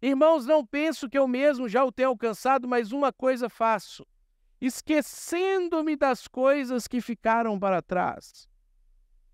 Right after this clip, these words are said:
E esse é talvez um dos grandes dilemas que a gente tem quando nós temos crise de identidade. O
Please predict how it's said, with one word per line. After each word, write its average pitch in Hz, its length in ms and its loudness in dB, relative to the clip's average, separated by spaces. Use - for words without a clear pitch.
E 151 120 -2
esse 240 300 4
é 226 160 2
talvez 214 420 0
um 226 60 -6
dos 180 140 -12
grandes 233 680 0
dilemas 208 560 0
que - 80 -6
a 180 40 -2
gente 196 300 -4
tem 202 220 0
quando 196 180 -4
nós 180 260 0
temos 196 280 -4
crise 226 500 -2
de 175 120 -4
identidade. 151 720 -6
O - 100 -16